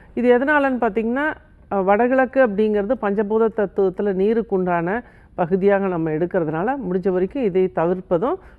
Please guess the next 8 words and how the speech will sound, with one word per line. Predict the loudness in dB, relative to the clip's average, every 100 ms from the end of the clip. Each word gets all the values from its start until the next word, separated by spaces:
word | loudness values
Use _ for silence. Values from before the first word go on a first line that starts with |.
| -8
ப்ளஸ் | -2 -2 0
தென்மேற்கு | 0 2 2 0 2 0
அப்படிங்கிறது | 2 0 0 -2 -2 -2 -4 -10 -20 -2
மண்ணுக்குண்டான | 0 2 0 0 0 2 2
திசை, | 0 0 0 0 2
அதாவது | 2 2 0 0
நம்மளோட, | 0 2 2 0 -2 -10 -20 -14 -4
அ, | -2 -2 -6